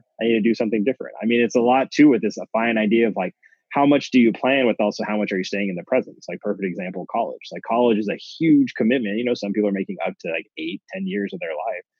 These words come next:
even more than that, you know, to pursue college to hopefully get them somewhere.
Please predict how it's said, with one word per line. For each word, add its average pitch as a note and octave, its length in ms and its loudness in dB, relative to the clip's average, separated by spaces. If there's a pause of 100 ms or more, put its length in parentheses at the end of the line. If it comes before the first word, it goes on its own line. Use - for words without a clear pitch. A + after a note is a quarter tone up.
(180)
even F2+ 220 -8
more B2+ 180 4
than E2+ 100 -2
that, F2 220 -6 (300)
you C3+ 80 0
know, G2+ 140 2
to - 120 -8
pursue A2+ 320 2
college A2+ 440 2
to A2 80 -4
hopefully G#2 360 0
get F#2+ 220 -2
them G2 160 -4
somewhere. B2+ 260 -2